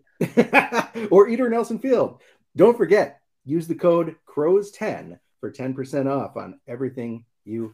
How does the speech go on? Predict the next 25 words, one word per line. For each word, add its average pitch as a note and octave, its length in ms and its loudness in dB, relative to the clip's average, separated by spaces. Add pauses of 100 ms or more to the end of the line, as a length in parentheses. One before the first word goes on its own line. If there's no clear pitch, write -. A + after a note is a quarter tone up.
(140)
purchase. A#2 520 -10
And G#2 100 -12
remember, C3 440 -4
all B2 200 -4
U A#2 180 -4
S A#2 140 -8
orders A2+ 260 -4
are - 140 -16
shipped - 340 -12 (460)
right A#2 280 -6
here A2+ 520 -6 (680)
from G#2 160 -12
the G#2 80 -12
States, - 640 -6 (260)
so - 140 -20
there's F2+ 140 -16
no G#2 120 -10
pesky - 460 -14
international F2+ 460 -14
shipping F#2 340 -14
charges F#2+ 500 -10
or C3 220 -2
extra G2 280 -10
time C3+ 440 -6
invoked. E2 420 -14